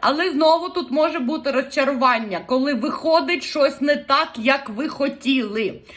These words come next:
От, можливо, очікування результату буде від вкладених вже зусиль, да? Тобто людина дивиться,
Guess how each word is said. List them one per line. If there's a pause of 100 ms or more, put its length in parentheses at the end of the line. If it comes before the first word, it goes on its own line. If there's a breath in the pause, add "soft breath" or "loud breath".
(320 loud breath)
От,
можливо,
очікування
результату
буде
від
вкладених
вже
зусиль,
да?
Тобто
людина
дивиться,